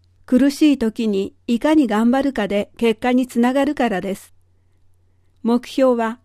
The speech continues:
現在の自己記録を更新することです。と話してくれました。パラリンピックの歴史を知っていますか？パラリンピックは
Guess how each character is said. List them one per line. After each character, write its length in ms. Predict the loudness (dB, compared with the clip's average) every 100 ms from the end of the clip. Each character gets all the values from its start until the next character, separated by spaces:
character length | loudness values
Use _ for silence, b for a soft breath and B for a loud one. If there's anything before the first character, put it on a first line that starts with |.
| _ _ -6
現 300 | 2 4 4
在 220 | 2 0
の 80 | -2
自 180 | -4 0
己 180 | 0 0
記 120 | 2
録 260 | 2 0 -4
を 120 | -2
更 200 | 0 0
新 280 | 0 -4 -2
す 100 | -4
る 120 | -2
こ 120 | 0
と 140 | 0 -2
で 100 | -6
す。 240 | -12 _ _ _ _
と 200 | -6 -6
話 360 | -6 -2 -2 -2
し 40 |
て 100 | -6
く 100 | -4
れ 140 | -4 -4
ま 120 | -6
し 100 | -8
た。 200 | -14 -14 _ _ _ _ _ _ _ _ _ _ _ _ _ _ _ _ _ _ _ _ _ _ _ _ _ _ -6
パ 140 | -2
ラ 140 | 0
リ 140 | 4 4
ン 100 | 4
ピ 120 | 2
ッ 100 | 0
ク 120 | -2
の 120 | 0
歴 260 | 0 -4 -6
史 200 | -4 -2
を 100 | -2
知 140 | -4
っ 20 | -4
て 180 | 0
い 120 | 2 2
ま 120 | 0
す 140 | -6
か？ 240 | -10 -10 -10 _ _ _ _ _ _ _ _ _ _ _ _ _ _ _ _
パ 140 | -4 -2
ラ 120 | 0
リ 160 | 0 0
ン 120 | 0
ピ 100 | -4
ッ 80 | -4
ク 140 | -4
は 240 | -4 -4